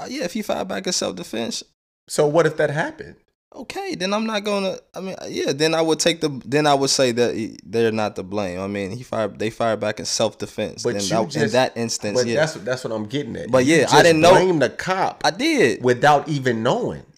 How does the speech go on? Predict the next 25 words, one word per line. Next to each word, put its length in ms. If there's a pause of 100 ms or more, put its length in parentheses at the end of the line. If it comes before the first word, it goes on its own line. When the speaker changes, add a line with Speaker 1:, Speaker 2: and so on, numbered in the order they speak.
Speaker 1:
You 260
just 360
blamed 220
him 60
for 120
getting 220
shot 260
for 160
his 240
mother 320
not 320
re-, 80
taking 260
responsibility 800
for 160
the 80
situation. 720 (480)
Speaker 2:
Because 460
it's 200
his 180
mother 400
and 100
he 140
thirteen 640
years 300